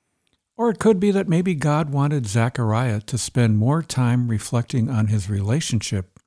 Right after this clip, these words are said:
with himself. And it's hard to do that if you're talking all the time. It's much easier to reflect on God in periods of silence.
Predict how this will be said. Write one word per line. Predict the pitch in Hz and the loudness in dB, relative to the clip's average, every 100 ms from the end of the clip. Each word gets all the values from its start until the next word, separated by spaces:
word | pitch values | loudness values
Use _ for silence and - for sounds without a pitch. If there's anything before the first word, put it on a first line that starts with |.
| _ | _
with | - 104 - | -10 -8 -4
himself. | 101 92 113 92 - - _ _ _ _ _ _ _ _ _ _ _ _ | -4 -2 -4 -6 -8 -18 _ _ _ _ _ _ _ _ _ _ _ _
And | 147 | -4
it's | 147 | -2
hard | - 214 170 | -2 -2 0
to | |
do | 123 160 | 0 0
that | 139 101 | 0 0
if | 101 | -2
you're | 117 | -4
talking | - 127 127 117 | -2 -2 -2 -2
all | 98 95 | -2 -4
the | 95 | -8
time. | - 104 120 - _ _ _ _ _ _ | -8 -8 -10 -16 _ _ _ _ _ _
It's | - | -10
much | 214 - | -8 -6
easier | 175 147 139 104 | -2 -2 0 -2
to | 95 - | -2 -4
reflect | 104 - 117 - | -6 -4 -6 -4
on | 107 101 | -4 -2
God | 101 107 98 95 _ _ _ _ - | -2 -2 -4 -8 _ _ _ _ -4
in | 110 | -2
periods | - 117 117 107 | 0 0 0 -2
of | 101 | -6
silence. | - 110 110 98 104 - | -4 -2 -2 -4 -8 -12